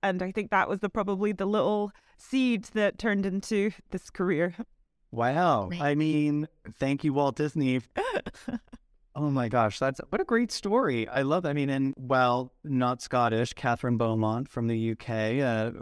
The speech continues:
Speaker 2: created that role originally in the
Speaker 1: Really?
Speaker 2: Disney film, yeah.
Speaker 1: Oh, that's so cool.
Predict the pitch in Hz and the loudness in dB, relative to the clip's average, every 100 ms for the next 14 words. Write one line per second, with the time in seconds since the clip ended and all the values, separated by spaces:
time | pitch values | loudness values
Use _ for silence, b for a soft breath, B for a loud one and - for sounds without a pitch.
0 | - - 110 107 107 98 104 110 - 110 | -10 -2 2 2 2 0 0 -2 -4 -2
1 | 107 101 110 165 - 110 110 101 113 110 | 0 2 0 -2 -2 0 0 2 0 2
2 | 110 110 107 107 107 339 523 427 202 185 | 2 0 0 -2 0 -2 -2 -2 0 0
3 | 160 120 - 139 196 110 104 120 131 202 | -2 -4 -4 -4 -2 -2 -2 -4 -6 -8
4 | - 370 508 254 - - 277 339 381 170 | -2 0 0 -2 -6 -8 -6 -4 -4 -6